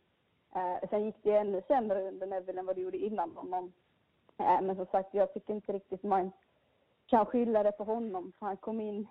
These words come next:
han fick väl det svåraste tränarjobbet. En, eh, tränare som inte har tränat innan som kommer in oerfaren och ska ha sitt första tränarjobb,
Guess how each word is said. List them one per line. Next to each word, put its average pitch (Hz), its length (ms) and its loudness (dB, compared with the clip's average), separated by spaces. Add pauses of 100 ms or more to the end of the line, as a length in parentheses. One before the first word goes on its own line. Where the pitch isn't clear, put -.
(240)
han 220 120 -6
fick 214 200 4
väl 220 200 4
det 208 140 4 (120)
svåraste 214 600 0
tränarjobbet. 196 960 -4
En, 196 360 -4
eh, 190 140 -6 (580)
tränare 202 420 4
som 190 140 -8
inte 196 160 -8
har 190 80 -4
tränat 196 400 -2
innan 202 220 -4
som 190 100 -14
kommer 190 220 -6
in 185 160 0
oerfaren 185 680 4
och 185 80 -6
ska - 120 -2
ha 190 100 0
sitt 190 140 -6
första 190 280 2
tränarjobb, 202 500 2